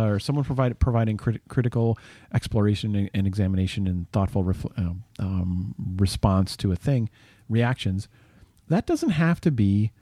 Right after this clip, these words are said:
from the perspective of someone who is an expert. And I, I guess I get that because especially with crea-, creative works, um,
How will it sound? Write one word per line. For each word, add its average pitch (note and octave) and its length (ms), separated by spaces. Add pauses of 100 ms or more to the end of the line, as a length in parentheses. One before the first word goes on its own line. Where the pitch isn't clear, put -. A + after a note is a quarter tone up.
(200)
from G#2 640 (800)
the A#2+ 160
perspective A2 500
of G2 140
someone G2 300
who F#2 160
is F2+ 400 (920)
an F2+ 120
expert. - 320 (200)
And C3 460
I, C3+ 160 (120)
I C3+ 120
guess E3+ 220
I E3 40
get A#2 200
that - 240
because A2+ 460 (760)
especially E3 460
with C3 220
crea-, A#2+ 240
creative A2+ 460
works, F2+ 480 (400)
um, F#2+ 480